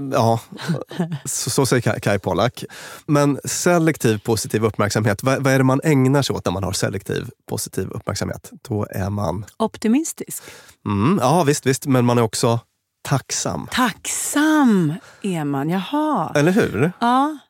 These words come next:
Speaker 2: Det är ett ord jag inte är säker på att mina närmsta skulle klistra på mig i första hand. Men, men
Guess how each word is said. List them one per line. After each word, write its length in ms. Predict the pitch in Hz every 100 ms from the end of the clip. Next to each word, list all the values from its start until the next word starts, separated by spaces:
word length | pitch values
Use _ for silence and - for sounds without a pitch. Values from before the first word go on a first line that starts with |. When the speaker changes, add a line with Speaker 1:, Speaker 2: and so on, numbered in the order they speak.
| _
Speaker 2:
Det 120 | - 311
är 40 |
ett 100 | -
ord 180 | 214 180
jag 220 | 180 175
inte 260 | 202 180 175
är 40 |
säker 240 | 175 156
på 100 | -
att 140 | 156 -
mina 180 | 170 156
närmsta 340 | 156 143 -
skulle 340 | - 151 147 - - - -
klistra 380 | 214 - 180
på 180 | 165 170
mig 280 | 156 151 151
i 80 | 160
första 280 | 175 143 151
hand. 420 | 147 160 139 151
Men, 280 | 165 160 160
men 340 | - 180 180